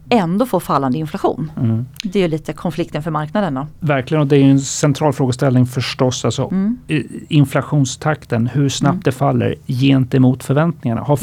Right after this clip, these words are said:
Speaker 2: förväntningarna på en fallande inflationstakt i U S A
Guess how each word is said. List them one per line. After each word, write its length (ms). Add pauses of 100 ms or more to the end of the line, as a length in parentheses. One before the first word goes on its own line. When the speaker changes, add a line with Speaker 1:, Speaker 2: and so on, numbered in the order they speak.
Speaker 2:
förväntningarna 680 (300)
på 180
en 80
fallande 340
inflationstakt 560
i 40
U 60
S 120
A 100